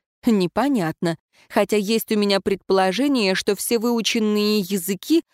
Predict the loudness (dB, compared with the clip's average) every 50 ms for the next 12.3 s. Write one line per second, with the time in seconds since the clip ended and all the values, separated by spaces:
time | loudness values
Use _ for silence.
0 | _ -4 -2 0 2 2 2 2 2 2 2 2 2 2 0 0 0 0 0 0
1 | 0 -2 -2 -4 -4 -4 -2 -2 -2 -2 0 0 0 0 0 0 -2 -2 0 0
2 | 0 0 0 0 0 2 2 2 2 0 -2 -2 0 -2 0 0 0 0 0 2
3 | 0 0 0 0 -2 -2 -2 -2 -2 -2 -2 -2 -2 -6 -8 -10 -16 _ _ _
4 | _ _ _ _ _ 0 0 2 2 2 2 2 2 2 2 2 2 2 0 0
5 | 0 2 2 2 2 2 2 2 2 2 2 -2 -2 -2 -2 -2 -2 -2 -2 -2
6 | 0 2 2 2 0 0 -2 -2 0 0 0 0 0 0 2 2 2 2 0 -2
7 | _ _ _ _ -2 0 0 0 0 -2 -2 -2 -2 -2 -2 -2 -2 0 0 0
8 | 0 0 0 0 0 0 0 -2 -6 -10 -6 -2 0 2 2 2 0 0 0 -2
9 | -2 -4 -6 -8 -4 -4 -2 -2 -2 -2 -2 -2 -2 -2 -2 0 0 0 2 2
10 | 0 -2 -2 -6 -8 _ _ _ _ _ _ -8 -2 -2 -2 -2 0 -2 -2 -2
11 | 0 0 0 0 2 2 2 2 2 2 0 -2 -2 -4 -4 -4 -4 -2 -2 0
12 | 0 0 0 2 0 0